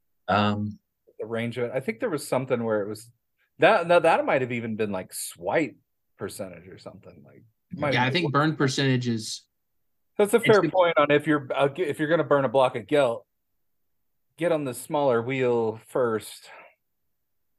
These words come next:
Speaker 2: and then move over. I hadn't even thought about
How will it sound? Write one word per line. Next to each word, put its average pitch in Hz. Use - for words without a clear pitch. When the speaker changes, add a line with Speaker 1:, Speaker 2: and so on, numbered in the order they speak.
Speaker 2:
and 113
then 104
move 113
over. 104
I 104
hadn't 120
even 95
thought 104
about 95